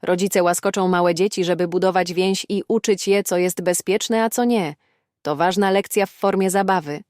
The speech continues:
Następnym razem, gdy ktoś was połaskocze, pomyślcie: "To nie tylko głupia zabawa. To wasz starożytny system ochronny mówiący: "Sprawdzam, czy to przyjaciel, czy wróg"".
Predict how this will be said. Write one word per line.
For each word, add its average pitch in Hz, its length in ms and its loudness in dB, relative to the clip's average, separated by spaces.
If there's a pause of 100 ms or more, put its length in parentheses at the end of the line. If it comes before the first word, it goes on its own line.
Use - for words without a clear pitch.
(300)
Następnym 180 680 0
razem, 175 420 2
gdy 160 200 -2
ktoś 170 320 -2
was 160 200 -2
połaskocze, 160 760 -2 (420)
pomyślcie: 185 920 0 (340)
"To 160 100 0
nie 170 180 2
tylko 175 340 2
głupia 170 380 0
zabawa. 175 580 0 (520)
To 185 140 2
wasz 170 220 0
starożytny 180 800 -2
system 175 440 -2
ochronny 180 540 0
mówiący: 175 680 0 (320)
"Sprawdzam, 202 720 0
czy 175 160 -4
to 175 160 0
przyjaciel, 175 680 0
czy 180 160 -4
wróg"". 160 460 -2